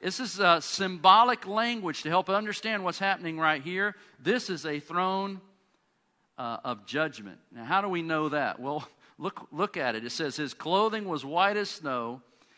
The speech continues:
his hair of his head like pure wool. His throne was of, uh, fiery flames, its wheels with burning fire." Anytime you see the fire and you see the holiness of God,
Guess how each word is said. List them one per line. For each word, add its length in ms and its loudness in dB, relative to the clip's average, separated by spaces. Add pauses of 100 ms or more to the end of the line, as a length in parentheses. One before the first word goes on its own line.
his 200 -2
hair 420 4 (440)
of 100 2
his 140 -2
head 260 4
like 300 4
pure 280 2
wool. 340 -2
His 160 -6
throne 440 0
was 240 -2
of, 220 -4 (360)
uh, 220 2 (100)
fiery 600 4
flames, 680 -6 (100)
its 200 -6
wheels 460 -2
with 220 -8
burning 400 2
fire." 540 2
Anytime 460 -2
you 80 -8
see 200 -10
the 100 -6
fire 580 4 (300)
and 160 -4
you 100 0
see 420 -4
the 140 0
holiness 600 -2
of 120 -10
God, 420 4